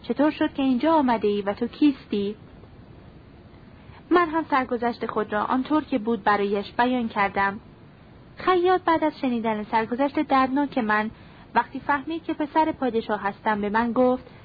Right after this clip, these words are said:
«پادشاه این کشور از دشمنان سرسخت پدر تو بوده و اگر بداند که تو در کشور او زندگی می‌کنی، جان تو در خطر می‌افتد.»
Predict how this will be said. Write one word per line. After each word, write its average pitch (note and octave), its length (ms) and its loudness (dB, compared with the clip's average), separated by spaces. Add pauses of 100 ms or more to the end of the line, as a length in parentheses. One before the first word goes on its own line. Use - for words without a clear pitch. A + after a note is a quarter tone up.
(380)
«پادشاه D#4+ 400 0
این F4+ 220 0
کشور B3+ 460 2
از A3+ 180 0
دشمنان B3 520 -2 (100)
سرسخت C4 460 -2
پدر G3 400 -2
تو C4 160 -2
بوده G3+ 380 -2 (560)
و G#3+ 100 4
اگر G#3+ 240 -2
بداند D#4 420 -4
که D4+ 100 -6
تو D4+ 100 -2
در D4 160 0
کشور D#4+ 400 0
او C4 160 0
زندگی A3 440 -2
می‌کنی، G3+ 460 -4
جان G#3 300 0
تو A#3+ 140 -2
در B3 140 2
خطر C4+ 360 0
می‌افتد.» G3 580 0